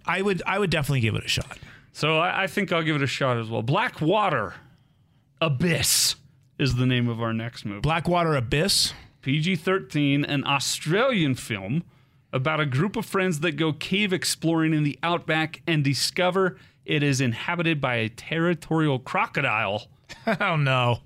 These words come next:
Speaker 2: Hard pass for
Speaker 1: Yep,
Speaker 2: me.
Speaker 1: yep. This is not even a dollar flick movie. This is not even the fifty cent bin. This is, uh, whatever. Next.
Speaker 2: And then the final new release this week, a documentary entitled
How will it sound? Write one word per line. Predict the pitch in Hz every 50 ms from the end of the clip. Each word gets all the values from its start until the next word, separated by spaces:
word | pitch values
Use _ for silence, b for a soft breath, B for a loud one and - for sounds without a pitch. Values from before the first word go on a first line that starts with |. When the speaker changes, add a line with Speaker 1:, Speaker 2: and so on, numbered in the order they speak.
| - -
Speaker 2:
Hard | - - 139 147 165 175 180 180 180 185 185 190 185 180 151 -
pass | 151 143 135 131 131 135 131 -
for | - 143
Speaker 1:
Yep, | 147 151 156 156 156 160
Speaker 2:
me. | 104 98 - -
Speaker 1:
yep. | 160 160 165 165 170
This | 156 175 196 180
is | 180 165 147
not | 165 170 170 170 165 160
even | 165 160 156 156 151 139
a | 131
dollar | 117 120 139 135 143 147 147 147 131
flick | - - 139 135 127 117 - -
movie. | 131 123 120 117 120 120
This | 113 127 143 139 147
is | 143 123 127
not | 151 147 143 143 147 -
even | - 143 143 139 135 127
the | 120
fifty | 117 - 160 156 127 - 135 120
cent | - - - 151 143 147 147 131
bin. | 135 135 135 131 131
This | 135 135 131 -
is, | 131 123 110 113
uh, | 127 123 120 117 117 110 98 B B B B B
whatever. | - 113 113 123 127 123 123 120 110 101 98 92 B B B B B B B 151
Next. | 147 151 147 147 - - - - - 135 123 - -
Speaker 2:
And | 175 214 196 190
then | 190 190 190
the | 180 160
final | - - - 180 185 185 185 185 180 170
new | 165 165 165 165 170 170 165 165 127 139
release | 151 151 151 147 147 139 123 -
this | - 139 127 - -
week, | 135 127 -
a | 135
documentary | 127 120 160 175 190 185 - 180 170 156 147 139 - - 135 127 123 120 120 110 - b b b b b b b b _ _ _
entitled | - 131 131 123 127 143 143 160 175 208 233 269 247 185